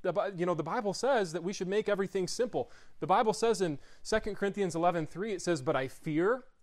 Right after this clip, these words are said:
lest by any means as the serpent beguiled Eve through his subtlety, so your mind should be corrupted from the simplicity that is in Christ." The Bible tells us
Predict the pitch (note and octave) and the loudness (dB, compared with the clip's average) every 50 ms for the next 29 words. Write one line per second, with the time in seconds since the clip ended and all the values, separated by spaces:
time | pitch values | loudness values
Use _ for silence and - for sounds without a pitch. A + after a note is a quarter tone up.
0 | _ _ _ - C#3+ E3 F#3+ F#3+ - - E3+ D#3 D3+ D#3+ F3+ G3 F3 E3+ E3+ F3 | _ _ _ 0 2 2 2 2 2 2 2 2 2 2 0 0 0 2 2 2
1 | G3 F#3 D3 E3 D3+ C#3 C#3+ B2+ - - D#3+ E3+ E3 F#3+ E3 D3 D#3 D3 B2+ D3+ | 2 2 0 0 -2 -2 -4 -6 -2 0 0 0 0 -2 -4 -2 -2 -2 0 0
2 | C#3 E3 E3+ E3+ E3 C#3+ C#3 D#3 F#3 F3+ - F3 D#3 D3 D3+ - - - C#3+ D3+ | 2 4 4 4 4 2 2 0 0 0 -2 -2 -4 -4 -4 -4 0 2 2 2
3 | D3 - F#3+ F#3 - - A#3+ C4+ B3+ - - - - - - - - G3 G3 A3 | 2 0 -4 -4 -2 -4 -6 -6 -6 -8 -10 -16 -18 -20 -16 -4 0 2 2 4
4 | A3+ A3 G3 F#3+ F#3+ G#3 G#3+ - - F3+ D#3+ E3+ - - F#3 G3 - F#3+ F3 - | 4 2 2 2 0 0 -2 -4 -4 -4 -4 -4 -2 0 0 0 2 0 -2 0
5 | E3+ E3 D#3 C#3+ - - - - - - - _ - - - D#3 D3 - - A3+ | 0 0 0 0 -2 -6 -12 -20 -20 -20 -20 _ -6 -2 -2 -2 0 2 2 2
6 | A3 - E3 C3+ A#2+ A2+ A2+ A#2+ A#2+ A#2 A#2+ B2 A#2 - - C#3 C3 A2 F#2+ - | 2 2 -2 -6 -6 -6 -6 -6 -6 -6 -6 -8 -10 -6 -2 -2 0 -2 -2 -6
7 | - - - - - - - _ _ - - - - - _ _ _ _ _ _ | -10 -16 -18 -18 -18 -20 -20 _ _ -20 -20 -20 -20 -20 _ _ _ _ _ _
8 | _ _ _ - - - D#3+ C3 - - B3 B3 A3 G3+ - - D3 G3 A3 C#4 | _ _ _ -16 -12 -10 -8 -6 -4 -4 -4 -4 -4 -6 -6 -4 -2 0 0 0
9 | B3+ D#3 F3 D3+ C3+ - - | 0 0 -2 -4 -4 -6 -8